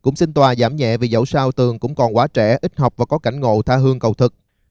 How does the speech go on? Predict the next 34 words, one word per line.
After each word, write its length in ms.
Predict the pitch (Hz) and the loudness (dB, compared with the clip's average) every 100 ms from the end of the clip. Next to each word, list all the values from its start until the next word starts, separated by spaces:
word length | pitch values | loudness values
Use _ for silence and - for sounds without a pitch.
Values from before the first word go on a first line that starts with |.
| _ | _
Sau 180 | 170 | 0
khi 140 | 175 170 | 2 2
xem 180 | 160 151 | 0 0
xét 180 | 156 | -2
các 160 | 190 202 | -2 -4
tình 140 | 139 | -6
tiết 160 | 117 170 | -4 -4
giảm 180 | - 117 | -2 -2
nhẹ, 200 | 131 113 | -2 -2
Tòa 180 | 120 117 | 0 0
án 100 | 139 | 0
Nhân 180 | 156 135 | -4 -4
dân 160 | 135 | -4
thị 120 | 127 113 | -4 -4
xã 200 | 113 120 | -2 -2
Tân 180 | 143 | -2
Uyên 260 | 131 135 131 | 0 0 0
tuyên 180 | 131 127 | -2 -2
phạt 260 | - 117 | 0 0
bị 120 | 117 107 | -2 -2
cáo 240 | 113 139 | -2 0
Châu 180 | 160 139 | 0 0
Minh 160 | 131 | -2
Tường 260 | 123 123 117 | 0 -2 0
mười 120 | 113 | -2
hai 140 | 123 120 | -2 -2
tháng 180 | 127 | -4
tù 200 | 160 123 | -2 0
về 100 | 107 | 0
tội 200 | 110 104 | 0 0
trộm 200 | 107 104 | 0 -2
cắp 160 | - 165 | -4 -2
tài 140 | 117 | -2
sản. 340 | 107 110 113 | 0 0 -2